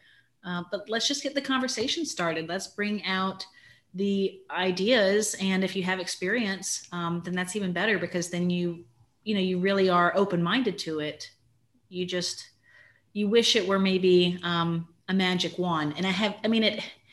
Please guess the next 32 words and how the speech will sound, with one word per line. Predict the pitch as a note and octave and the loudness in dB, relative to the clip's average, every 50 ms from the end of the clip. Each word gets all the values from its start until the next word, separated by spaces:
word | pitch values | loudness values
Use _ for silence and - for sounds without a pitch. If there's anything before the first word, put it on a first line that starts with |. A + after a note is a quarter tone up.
| - - - - - | -20 -20 -20 -12 -4
it's | - G#3 G3 | -2 -2 0
this | - A3 A3 G#3+ - - | 2 0 0 0 0 -2
weird, | G3+ A3+ A3+ A#3 A#3 A3+ A3+ - - - _ _ _ _ _ _ _ _ _ _ _ _ _ _ _ - - - - - | 0 4 6 6 6 6 2 -4 -10 -14 _ _ _ _ _ _ _ _ _ _ _ _ _ _ _ -4 -4 -4 -4 -4
um, | F#3+ F#3+ F#3+ F#3+ F#3+ F#3+ F#3+ F#3+ - - - _ _ - - - - - - - _ _ _ _ _ _ _ _ _ _ _ _ _ - | 0 2 2 4 4 2 0 0 -4 -10 -18 _ _ -20 -20 -20 -20 -20 -20 -20 _ _ _ _ _ _ _ _ _ _ _ _ _ -6
subtlety, | - - - A3+ A#3 C4 B3 F#3 E3+ D#3+ D#3+ E3 E3+ E3 - | -2 2 4 4 6 6 6 6 6 4 4 2 0 -4 -4
because | G#3 G3 - G3+ G3 F#3+ G3 | -6 -4 0 0 0 2 2
in | F#3+ | 0
a | F#3+ | 0
way | F#3 F#3 F#3+ F#3+ G#3+ A3+ | 2 2 2 4 6 4
it, | G#3+ F3 - | 4 4 2
it | F3+ F#3 | 2 2
is | F#3+ G3+ G#3+ A#3+ A3 - | 4 4 4 2 2 0
like | G#3+ F#3+ F3+ | 0 0 0
a | F#3+ F3 | 0 0
bit | - F#3 F3 | 2 2 2
of | F3+ F3 F3+ | 2 2 0
magic | F3+ F3 E3+ E3+ F3 E3+ F3+ F3 F3+ - - - - - - | 0 2 2 2 2 0 -2 -2 -4 -6 -12 -14 -16 -14 -6
that, | F3+ F3 E3 E3 D#3+ D#3 - - - - - - _ _ _ _ _ _ _ _ - | -2 0 2 2 2 2 0 -6 -10 -12 -12 -16 _ _ _ _ _ _ _ _ -6
that | - F3+ | -2 2
I | F3 E3+ E3+ | 4 6 6
observe, | E3 D#3 E3+ - E3+ G3 G#3 F#3 E3+ D#3 D#3+ E3+ | 4 4 2 0 2 4 4 4 4 2 0 0
you | F3+ | -2
know, | F3 E3 | -2 0
as | E3 E3 | -2 -2
far | - - E3+ E3 E3 | -4 -2 -2 -2 0
as, | E3 D#3+ - | -2 -2 -2
like, | E3 D#3 D#3 - - - F3+ - _ - | -2 -2 -4 -6 -12 -20 -20 -20 _ -10
you | - | -6
know, | E3 D#3+ | -6 -6
behavioral | D3+ - E3+ D#3+ F3+ F3+ F3+ F3 F3 E3 D#3 | -4 -6 -6 -4 0 -2 0 0 -2 -4 -2
change | D#3+ - - F3+ F3+ F3+ F3+ F3+ F3+ F3+ E3+ E3+ | -2 -2 0 2 2 2 2 2 0 0 0 -2
and, | D#3+ D#3 D#3 D#3+ | -2 -2 -4 -8